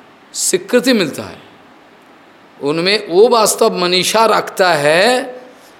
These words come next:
जो ये दो दिन का शरीर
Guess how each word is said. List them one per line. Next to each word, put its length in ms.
जो 400
ये 220
दो 340
दिन 320
का 720
शरीर 760